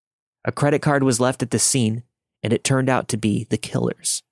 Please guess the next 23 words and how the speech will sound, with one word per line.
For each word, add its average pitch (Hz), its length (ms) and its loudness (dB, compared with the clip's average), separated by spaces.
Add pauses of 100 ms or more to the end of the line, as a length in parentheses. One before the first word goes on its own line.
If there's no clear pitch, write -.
(1120)
It 123 160 -4
was 120 280 0 (120)
Jamie. 98 540 -4 (1800)
He 139 100 2
wasn't 147 300 4
friends 143 260 0
with 113 120 0
the 110 80 0
victim, 107 460 -2 (340)
but - 160 0
he 117 120 2
knew 113 320 4
her 98 280 -4
from 98 300 -4
working 101 400 0
at 101 120 -2
the 107 80 0
university 101 560 2
gym. 101 440 0 (720)
He 127 120 2
was 127 140 4
standing 143 520 0
watching 123 580 0